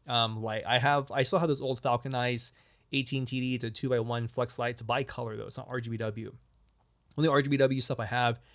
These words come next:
are, like, the, the Nanlite tubes, the six Cs and the, the thirty, the thirty X, which I've had those for about a year, a year and a half. Um, and, and those are great, right? But I need, I needed, like, a lamp that I could either, you know, put,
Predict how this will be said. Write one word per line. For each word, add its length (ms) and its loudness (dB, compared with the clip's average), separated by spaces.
are, 140 6
like, 300 4
the, 260 0
the 80 0
Nanlite 420 -2
tubes, 300 4
the 60 -6
six 320 0
Cs 420 0
and 240 -8
the, 180 -6
the 100 -6
thirty, 500 -2
the 100 -6
thirty 300 -4
X, 360 0
which 140 -4
I've 80 -2
had 200 -6
those 160 0
for 120 -8
about 180 -4
a 40 -8
year, 680 -2
a 40 -6
year 160 -4
and 80 -6
a 60 -4
half. 200 -4
Um, 680 2
and, 240 0
and 120 2
those 120 6
are 60 6
great, 400 4
right? 340 2
But 380 2
I 260 0
need, 280 0
I 60 0
needed, 260 0
like, 140 0
a 40 -4
lamp 300 0
that 180 0
I 80 0
could 200 -8
either, 400 -4
you 120 -8
know, 280 -2
put, 240 0